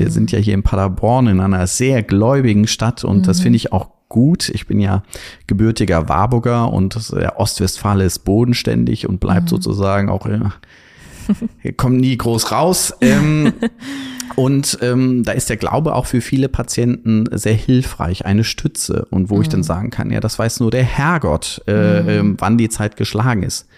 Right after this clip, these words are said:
Speaker 2: Natürlich kann ich am Lebensende schon auch abschätzen,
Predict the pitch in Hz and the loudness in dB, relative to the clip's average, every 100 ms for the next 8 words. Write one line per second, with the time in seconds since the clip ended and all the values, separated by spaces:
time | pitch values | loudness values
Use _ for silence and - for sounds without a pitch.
0 | - - - - 117 - 175 160 - - | -20 -20 -6 -2 -2 2 4 2 2 0
1 | 131 135 131 - 113 117 110 127 127 131 | 2 2 0 0 4 4 4 4 4 4
2 | 127 - _ 127 120 95 82 90 - - | 0 -2 _ 2 4 4 4 0 -4 0
3 | 135 147 139 - 113 - 117 - - 117 | 4 4 2 0 -2 -2 -2 -2 -2 -4
4 | - - 110 110 113 | -4 0 4 4 0